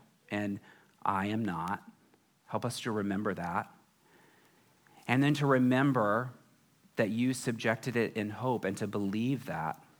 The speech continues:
and to experience some of that hope ourselves.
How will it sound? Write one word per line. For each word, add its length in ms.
and 120
to 140
experience 720
some 160
of 80
that 160
hope 320
ourselves. 800